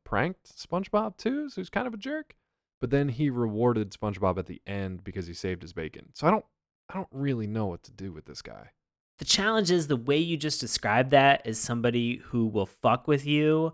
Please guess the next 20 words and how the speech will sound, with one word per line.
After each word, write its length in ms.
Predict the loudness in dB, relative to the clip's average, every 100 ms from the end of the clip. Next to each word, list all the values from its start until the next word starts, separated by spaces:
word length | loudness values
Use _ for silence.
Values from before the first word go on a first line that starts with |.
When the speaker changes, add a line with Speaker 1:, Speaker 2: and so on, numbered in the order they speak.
| _
Speaker 2:
but 220 | -6 0 2
Speaker 1:
Yeah. 80 |
Speaker 2:
at 60 | 2
the 80 | 4
same 420 | 6 6 6 4
time, 600 | 0 4 6 6 4 -2 -10 _ _ _ -8
if 160 | -6
you 60 | -6
come 360 | -2 2 2
through, 400 | 0 4 8 8
he'll 120 | 8 4
show 240 | 4 4
appreciation. 720 | 4 2 -2 0 0 0 -2
That's 160 | -4 -4
pretty 220 | 2 4
much 220 | 4 2
me 140 | -4 -10
to 100 | -10
a 60 | -14
T. 340 | -14 -12 -14